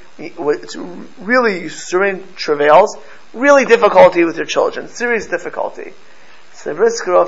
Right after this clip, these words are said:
looked at him, he says, "But you're telling me it's not Tsar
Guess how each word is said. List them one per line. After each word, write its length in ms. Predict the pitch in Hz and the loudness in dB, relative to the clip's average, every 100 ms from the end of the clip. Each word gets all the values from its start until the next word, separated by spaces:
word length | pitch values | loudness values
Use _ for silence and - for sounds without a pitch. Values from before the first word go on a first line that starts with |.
| 180 - - | -2 -16 -8
looked 260 | - - 262 | -6 -6 -2
at 100 | 214 | 0
him, 180 | 160 95 | 0 -2
he 80 | |
says, 400 | - 170 160 - - - - - - - | -10 -10 -10 -14 -20 -20 -20 -20 -20 -10
"But 80 | 190 | -6
you're 140 | 269 | -4
telling 320 | - 247 233 | 0 2 4
me 60 | 190 | 0
it's 120 | 165 | -2
not 160 | 160 - | -4 -4
Tsar 360 | - 147 160 | -2 2 2